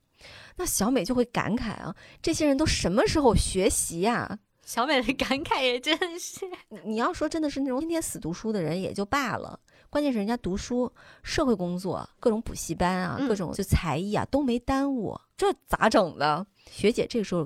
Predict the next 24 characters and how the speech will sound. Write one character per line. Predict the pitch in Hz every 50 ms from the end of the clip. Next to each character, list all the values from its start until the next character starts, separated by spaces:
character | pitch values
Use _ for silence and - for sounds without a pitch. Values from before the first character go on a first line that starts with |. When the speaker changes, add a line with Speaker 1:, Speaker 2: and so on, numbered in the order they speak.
| - _
Speaker 1:
就 | - -
跟 | 165 165
他 | 165 170 170
掏 | - - - 180 180
心 | - 175
掏 | 180 185 170
肺 | 170 - - 160 151
了， | - - - - _ _ _ _ _ _ -
就 | - - 240
说 | 233
实 | - - - 226
际 | - 302 262
情 | - 196 175
况 | 208 - 233 214
要 | 214 185 190
分 | - 208 208
成 | - 196 196 196 180
努 | 160 143
力 | 165 190
型 | 180 - - 165 190
和 | - 156
天 | - - 233 233 247
才 | - 170 -
型。 | 170 - - - - -